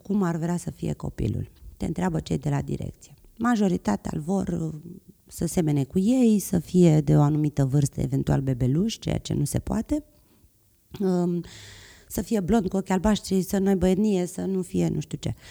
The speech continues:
să nu aibă boli cronice. Ei bine, toți copiii au boli cronice, nouăzeci la sută dintre copiii adoptabili au boli cronice. Al meu are strabism, e trecută ca boală cronică. Deci, a fost adopt-, a fost refuzat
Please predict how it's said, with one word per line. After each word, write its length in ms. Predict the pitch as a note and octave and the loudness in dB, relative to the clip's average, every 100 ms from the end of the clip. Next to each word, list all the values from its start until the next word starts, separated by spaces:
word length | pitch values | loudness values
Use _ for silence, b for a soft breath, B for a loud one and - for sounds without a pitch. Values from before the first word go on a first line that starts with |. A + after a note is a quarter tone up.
| B | B
să 120 | - | -2
nu 60 | G3+ | 0
aibă 180 | F#3 E3+ | 2 0
boli 200 | D#3+ D#3+ | 0 0
cronice. 500 | C#3+ A#2+ B2 - - | 0 0 0 -4 -8
Ei 160 | - G3 | -2 -2
bine, 280 | G3+ F#3+ | -2 -4
toți 300 | F3 - - | -2 -4 -4
copiii 360 | - D3+ - C#3+ | -4 -6 -2 0
au 120 | C3 | 0
boli 240 | C3+ C3+ C#3 | 0 0 -2
cronice, 460 | C#3 C3 B2+ - | 0 0 0 -2
nouăzeci 420 | F#3+ D#3 D3 D3 | -2 0 -2 -2
la 120 | C#3 D3 | -2 -4
sută 320 | - F#3+ D3 | -4 -4 -2
dintre 320 | C#3 C#3+ - | -2 -4 -4
copiii 640 | - C#3 D3+ D3 C#3 C#3 C#3 | -6 -2 0 2 2 0 0
adoptabili 680 | D#3+ D3 - F#3+ F3+ C3+ B2+ | -2 -2 -2 0 0 -2 -4
au 140 | - D#3 | -6 -4
boli 220 | D3+ F3 | -2 -2
cronice. 680 | - C#3+ B2 A#2+ G3+ C4+ D4 B B B | -2 -4 -2 -4 -2 -4 -4 B B B
Al 120 | F#3+ | -2
meu 120 | F#3+ | 0
are 100 | F3 | 0
strabism, 640 | E3+ - E3 D3 B2 C3 - - | -2 -2 -2 0 -2 -4 -8 -8
e 140 | C#3 | -6
trecută 380 | D3+ D#3 D#3+ D3 | -4 -4 -4 -4
ca 140 | - | -6
boală 240 | C#3 D3+ C#3+ | -2 -2 -2
cronică. 520 | - A#2 A2+ - - B B B B B B B B B | -4 -6 -6 -10 -18 B B B B B B B B B
Deci, 360 | - F#3 F#3 - G3 F3+ - | 0 0 0 0 0 2 -2
a 80 | - | -6
fost 200 | F3+ G3 | -10 -8
adopt-, 380 | F#3 D#3 D#3 - G3+ E3 F3 - | -8 -8 -8 -6 -4 -2 -2 -4
a 80 | G3+ | -4
fost 180 | A#3+ A3+ | -2 -2
refuzat 760 | A3+ - D#3+ C#3+ G#3+ - - | -2 -2 -2 -2 -2 -8 -18